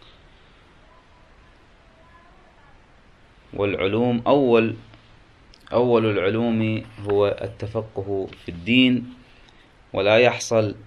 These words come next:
التفقه بالدين إلا من خلال أمور، منها النحو، ولذلك اخترنا أن نشرع في كتاب التحفة السنية كمقدمة وككتاب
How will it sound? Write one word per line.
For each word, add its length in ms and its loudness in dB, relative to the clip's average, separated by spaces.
التفقه 680 -4
بالدين 680 0
إلا 360 0
من 160 -4
خلال 460 0
أمور، 560 0
منها 580 0
النحو، 560 -2
ولذلك 800 0
اخترنا 680 0
أن 120 -6
نشرع 460 -2
في 460 -4
كتاب 460 0
التحفة 640 -4
السنية 400 -4
كمقدمة 920 -2
وككتاب 580 0